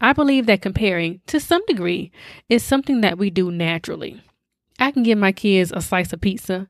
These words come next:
and my son, who is a little older than my daughter, will begin to see whose slice is bigger. He wants to make sure that he has the bigger slice. He is mentally measuring their slices and comparing them. This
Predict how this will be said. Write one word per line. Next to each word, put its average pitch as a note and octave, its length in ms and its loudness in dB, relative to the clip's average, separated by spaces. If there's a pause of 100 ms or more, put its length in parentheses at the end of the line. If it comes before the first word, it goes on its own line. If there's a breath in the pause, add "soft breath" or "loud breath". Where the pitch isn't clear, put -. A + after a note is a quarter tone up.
and G3+ 140 2
my F#3 120 -2
son, G#3+ 380 0
who F#3+ 120 2
is F3 60 0
a F3 60 -4
little C4 240 2
older G3+ 240 2
than F3+ 160 -6
my E3 140 -4
daughter, F3 560 -2
will A#3 80 0
begin G#3 400 2
to A3+ 160 -2
see G#3+ 580 -2
whose C#4+ 240 2
slice G3 320 -2
is D#3+ 140 -4
bigger. E3+ 340 -2
He B3 160 0
wants A#3+ 220 2
to A3 80 -6
make G3 160 0
sure G3+ 160 0
that F3 160 -2
he G#3+ 140 0
has F3 240 -2
the E3+ 60 -8
bigger E3 240 -4
slice. - 460 -10 (100)
He C#4 220 2
is A3+ 140 2
mentally A3 520 0
measuring F#3+ 600 2
their F3 160 0
slices F3+ 520 -2
and E3+ 120 -2
comparing G3 480 0
them. - 200 -12 (340 loud breath)
This B4 180 2